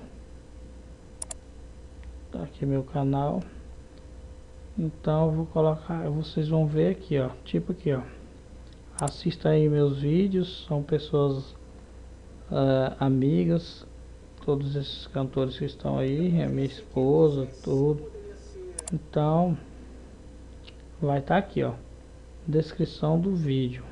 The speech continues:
tá? Vocês vão acompanhar, vão ver aqui, vai tá aqui, se caso tiver fechado, vocês vêm aqui exibir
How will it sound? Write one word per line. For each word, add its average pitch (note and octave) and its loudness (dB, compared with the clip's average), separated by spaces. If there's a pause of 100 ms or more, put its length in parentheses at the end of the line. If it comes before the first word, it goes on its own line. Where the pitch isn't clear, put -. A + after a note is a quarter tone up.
(680)
tá? E3 -4 (920)
Vocês D3 0
vão C#3+ 2
acompanhar, D3+ -4
vão C#3 2
ver C#3 2
aqui, F3+ -2 (1300)
vai D3 0
tá D3+ -4
aqui, E3+ -4
se - -12
caso C#3+ 0
tiver D3 0
fechado, D#3+ -2
vocês D3+ 0
vêm D3+ 2
aqui D#3 -2
exibir D#3 2